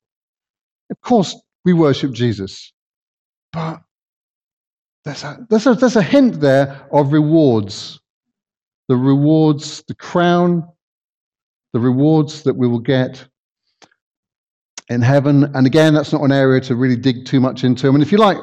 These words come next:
if you like Rachel and I, we're, we're really big on, we collect nectar points. And we like to, uh, maximize our nectar points. Every now and again, Sainsbury's do a special double up, and they will, you can get, you know, if you tr-,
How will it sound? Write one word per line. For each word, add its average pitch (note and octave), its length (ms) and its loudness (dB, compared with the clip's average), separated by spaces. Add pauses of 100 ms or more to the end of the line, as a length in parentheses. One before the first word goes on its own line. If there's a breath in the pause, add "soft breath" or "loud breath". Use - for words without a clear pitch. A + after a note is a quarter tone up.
if - 100 -6
you F#3 60 0
like E3+ 160 0
Rachel C#3+ 320 -2
and A2 80 0
I, - 20 -2
we're, C3 320 0 (180 loud breath)
we're D#3 140 4
really D3+ 240 4
big C3+ 160 -2
on, A#2+ 140 0
we C#3 80 0
collect C#3+ 260 0
nectar C3+ 280 -4
points. D#3+ 520 -8 (720)
And B2 140 -2
we C#3 80 4
like C3+ 240 0
to, B2 280 -2
uh, A#2+ 80 -2
maximize C3 580 0
our B2 80 0
nectar B2+ 240 -2
points. C3+ 320 -4
Every C3 140 -2
now B2+ 80 0
and B2 100 2
again, B2 640 -2
Sainsbury's A#2+ 460 -2
do B2+ 100 -2
a A2 60 -2
special A#2 280 -6
double A#2 300 -2
up, B2 160 -4
and A2+ 100 -2
they A2+ 80 0
will, A2+ 260 -4 (280 loud breath)
you A#2+ 180 0
can G#2+ 120 -6
get, A#2 200 -2
you D3+ 60 0
know, A#2 60 2
if - 120 -6
you G#2 160 -8
tr-, - 120 -18